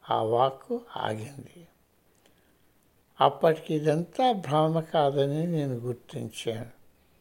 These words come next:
దానితో ధైర్యం తెచ్చుకొని జవాబు ఇవ్వాలనుకున్నాను. తప్పకుండా ఆ నిబంధన ఏమిటో తెలుసుకోవాలన్న ఉత్సుకత నాలో కలిగింది.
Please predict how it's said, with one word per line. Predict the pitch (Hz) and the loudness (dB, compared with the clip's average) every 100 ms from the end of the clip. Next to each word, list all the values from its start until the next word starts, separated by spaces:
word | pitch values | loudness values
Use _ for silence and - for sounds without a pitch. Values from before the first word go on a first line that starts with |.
| _ _ _ _ _ _ _ 143 | _ _ _ _ _ _ _ 2
దానితో | 123 123 117 - 135 | 4 4 2 -2 -2
ధైర్యం | - 139 131 139 147 | 0 2 2 0 -4
తెచ్చుకొని | 143 147 147 - 175 190 226 269 - _ _ _ _ _ _ - | -4 -6 -6 -8 -4 -2 -4 -6 -16 _ _ _ _ _ _ -12
జవాబు | 147 135 131 131 131 175 | 2 4 6 4 2 2
ఇవ్వాలనుకున్నాను. | 330 285 170 151 131 127 - 127 110 104 101 - _ _ _ _ _ _ _ _ _ _ _ - | 0 4 4 6 4 0 -6 -8 -6 -6 -8 -12 _ _ _ _ _ _ _ _ _ _ _ 2
తప్పకుండా | 233 - 269 262 269 254 240 | 2 2 -4 -2 -2 4 6
ఆ | |
నిబంధన | 220 185 156 165 190 185 | 6 4 4 2 0 0
ఏమిటో | 165 165 165 180 170 175 - | 0 0 -2 -2 -2 -2 -4
తెలుసుకోవాలన్న | 156 156 - - 151 147 139 139 135 131 147 - _ _ _ _ - | -2 0 -4 -4 2 4 4 2 0 -2 -6 -10 _ _ _ _ -8
ఉత్సుకత | 214 - - 202 175 - | -8 -6 -8 -4 -6 -4
నాలో | 240 180 139 127 | -2 0 2 0
కలిగింది. | - 117 110 110 104 107 | -2 -6 -6 -10 -10 -14